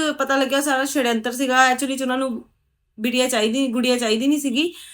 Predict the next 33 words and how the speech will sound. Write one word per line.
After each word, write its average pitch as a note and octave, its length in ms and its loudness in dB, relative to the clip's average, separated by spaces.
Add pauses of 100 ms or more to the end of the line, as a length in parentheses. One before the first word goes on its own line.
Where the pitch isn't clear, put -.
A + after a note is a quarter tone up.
(280)
ਤੇ A3 460 4
ਬੜੀ B3 220 2
ਸ਼ਰਮ A#3+ 420 2
ਦੀ C#4+ 120 2
ਗੱਲ C4 200 4
ਹੈ, C4+ 280 2 (340)
ਕਿੰਨੀ C4+ 280 2
ਗੰਦੀ A3+ 260 0
ਲੋਕਾਂ G#3 240 -4
ਦੀ G#3+ 80 -4
ਸੋਚ G3+ 280 -4
ਹੈ A#3+ 300 -4
ਕਿ A#3+ 120 -4
ਸਾਨੂੰ G#3+ 680 -4
ਕੁੜੀ A3 240 0
ਹੋ A#3 80 2
ਗਈ, G#3 120 -4
ਸਾਨੂੰ A3+ 260 -2
ਕੁੜੀ, G3 220 0
ਜੇ G3+ 80 -4
ਬੱਚਾ G#3+ 320 -4
ਤਾਂ A#3+ 100 -8
ਤੁਹਾਡਾ A3+ 240 -2
ਹੀ A#3 100 0
ਹੈ A#3 60 0
ਨਾ, A3+ 80 -2
ਚਾਹੇ A#3 240 -4
ਕੁੜੀ A3 360 -2
ਹੈ, G#3+ 60 0
ਚਾਹੇ A3+ 240 -2
ਮੁੰਡਾ F#3 320 -2
ਹੈ, G3 160 -4
ਹਨਾ, A3 160 -4